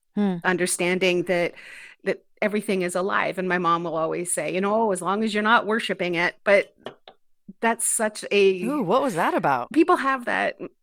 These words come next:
Speaker 2: misconception about animist type religions that we worship the trees, that we worship the rocks, that we worship whatever these, you know, these things are.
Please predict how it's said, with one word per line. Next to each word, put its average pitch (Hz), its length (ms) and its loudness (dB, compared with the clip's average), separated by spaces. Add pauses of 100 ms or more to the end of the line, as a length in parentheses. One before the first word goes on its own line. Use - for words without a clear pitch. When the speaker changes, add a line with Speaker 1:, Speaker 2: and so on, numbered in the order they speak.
(200)
Speaker 2:
misconception 214 880 0
about 175 280 0
animist 175 640 -4 (320)
type 185 300 -2
religions 170 600 -4 (460)
that 185 380 0
we 196 160 0
worship 190 720 -2 (280)
the 175 80 -6
trees, 151 500 -6
that - 140 -6
we 175 120 0
worship 175 480 -4
the 170 100 -6
rocks, - 420 -6
that - 120 -8
we 180 120 0
worship 165 500 -8
whatever 170 380 -6
these, 151 240 -12
you 185 120 -6
know, 165 140 -4
these 165 240 -6
things 139 320 -8
are. 139 200 -4